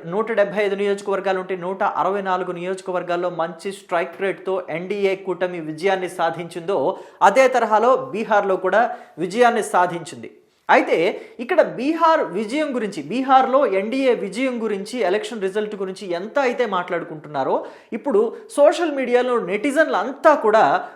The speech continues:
ఒక అమ్మాయి గురించి అంతే స్థాయిలో మాట్లాడుకుంటున్నారు. మరి ఆ అమ్మాయికి బీహార్ ఎలక్షన్ రిజల్ట్‌కి ఏంటి సంబంధం అనుకుంటున్నారా? ఆ అమ్మాయి కూడా బీహార్లో ఎలక్షన్లో ఆ అమ్మాయి కూడా ఎమ్మెల్యేగా కంటెస్ట్ చేసింది. ఆ అమ్మాయి ఎవరో కాదు, మైథిలి ఠాకూర్.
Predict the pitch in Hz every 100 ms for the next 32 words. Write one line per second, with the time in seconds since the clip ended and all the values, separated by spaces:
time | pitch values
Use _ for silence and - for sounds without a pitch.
0 | - 214 233 254 339 277 220 196 262 139
1 | 190 - - 190 294 359 339 330 247 226
2 | 220 180 165 147 131 127 135 120 - -
3 | _ _ - 208 - 170 247 277 269 247
4 | 247 269 269 - _ 147 214 254 262 -
5 | 165 214 220 233 202 208 208 214 180 190
6 | 196 190 175 180 160 156 139 139 135 160
7 | 311 - - - 151 160 175 214 214 202
8 | 202 320 - - 135 135 240 240 254 233
9 | 214 277 - - 202 262 269 240 240 311
10 | - - - 180 233 262 254 247 269 220
11 | 269 247 247 254 233 269 262 208 196 139
12 | 117 - _ _ 151 160 175 208 226 151
13 | 165 175 220 233 226 247 269 381 - -
14 | 185 220 233 226 226 170 165